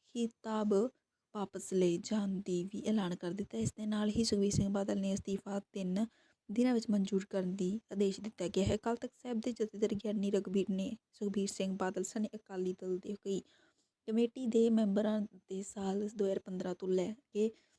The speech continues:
ਜੋ ਆਗੂ ਕੈਬਨਿਟ ਮੈਂਬਰ ਰਹੇ, ਉਹਨਾਂ ਲਈ ਸਜ਼ਾ ਲਗਾਈ ਗਈ ਹੈ। ਬੀ ਬੀ ਸੀ ਦੀ ਪੰਜਾਬ WhatsApp ਚੈਨਲ,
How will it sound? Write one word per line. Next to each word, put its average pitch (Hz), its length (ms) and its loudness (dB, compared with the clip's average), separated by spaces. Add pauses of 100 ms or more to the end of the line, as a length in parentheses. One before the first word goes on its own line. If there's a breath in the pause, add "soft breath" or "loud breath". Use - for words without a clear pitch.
(180)
ਜੋ 214 200 0
ਆਗੂ 202 300 4
ਕੈਬਨਿਟ 202 420 -2 (580)
ਮੈਂਬਰ 208 280 4
ਰਹੇ, 233 200 2
ਉਹਨਾਂ 202 380 0
ਲਈ 190 200 0
ਸਜ਼ਾ 196 260 4 (180)
ਲਗਾਈ 196 360 0
ਗਈ 180 240 -2
ਹੈ। 196 120 -2
ਬੀ 190 280 -2
ਬੀ 208 180 0
ਸੀ 214 300 -10
ਦੀ 214 220 -2 (1160)
ਪੰਜਾਬ 220 480 4
WhatsApp 202 720 -2
ਚੈਨਲ, 202 380 -4